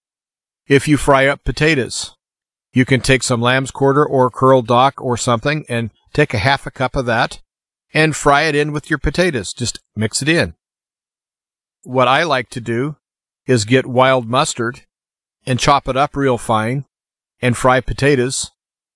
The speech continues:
In about five minutes before the potatoes are done, I go ahead and add a quarter cup to a half a cup of wild mustard,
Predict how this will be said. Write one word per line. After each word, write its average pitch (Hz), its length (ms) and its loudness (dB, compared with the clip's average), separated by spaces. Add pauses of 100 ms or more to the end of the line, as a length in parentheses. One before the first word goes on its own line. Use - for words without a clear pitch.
(160)
In 131 140 -2
about 123 260 2
five 143 260 0
minutes 139 300 -4
before 131 340 0
the 113 100 -6
potatoes 131 560 0
are 104 100 0
done, 147 440 0 (460)
I 131 120 2
go 139 180 4
ahead 131 240 4
and 127 120 -8
add 131 180 -2
a 123 60 -6
quarter 131 340 0
cup 131 280 0
to 123 120 -2
a 110 40 -2
half 127 240 0
a 123 60 -4
cup - 400 -2 (640)
of 120 160 0
wild 127 420 2
mustard, 127 540 -4